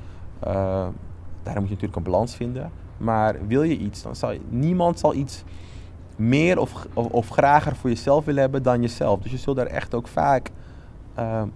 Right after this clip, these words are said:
gewoon een stap in moeten nemen. Want als jij dat niet doet, niemand gaat dat voor jou doen. En, eh, nou, dat, dat heeft wel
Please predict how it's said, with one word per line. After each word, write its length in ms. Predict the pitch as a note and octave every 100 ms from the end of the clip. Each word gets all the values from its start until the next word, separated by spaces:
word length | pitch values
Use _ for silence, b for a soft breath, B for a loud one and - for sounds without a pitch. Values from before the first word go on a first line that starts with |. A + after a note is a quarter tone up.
| -
gewoon 300 | - D3 B2 - -
een 140 | - A#2+
stap 340 | - G#2+ -
in 120 | - G#2+
moeten 320 | G#2+ G#2 F#2+
nemen. 340 | F#2 - - - - -
Want 140 | A2+ G#2+
als 120 | B2
jij 180 | C#3 D3
dat 120 | B2+
niet 140 | A#2
doet, 200 | G2 G2
niemand 480 | G#2+ B2+ D3+ D#3+ D#3+
gaat 160 | - A#2+
dat 120 | G#2+
voor 260 | - C#3+ E3
jou 220 | - -
doen. 140 | - - - -
En, 220 | - A2
eh, 240 | A2 G#2+ G#2+ G#2+ - - - - - - B B - - - - - -
nou, 200 | - A2
dat, 120 | A2+
dat 140 | C3
heeft 200 | D3 C#3
wel 320 | A#2+ B2+ A2